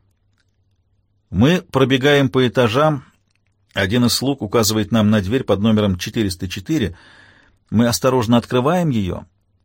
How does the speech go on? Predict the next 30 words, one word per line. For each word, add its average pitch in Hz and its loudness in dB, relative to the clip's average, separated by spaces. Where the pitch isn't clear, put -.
Она 131 2
выходит 165 0
в - -16
коридор, 117 2
в - -20
конце 104 0
которого 131 0
находится 117 -2
ещё 127 -2
одна 92 -2
дверь. 131 -2
Нумерий 110 2
делает 107 0
нам 110 2
знак, 131 -2
чтобы 101 -4
мы 117 4
молчали. 107 0
Я 113 0
очень 156 -4
осторожно 110 0
вставляю 113 0
ключ 120 -6
в 98 -10
замочную 107 0
скважину, 127 -2
поворачиваю, 135 2
аккуратно 127 0
толкаю 156 0
дверь. 101 -4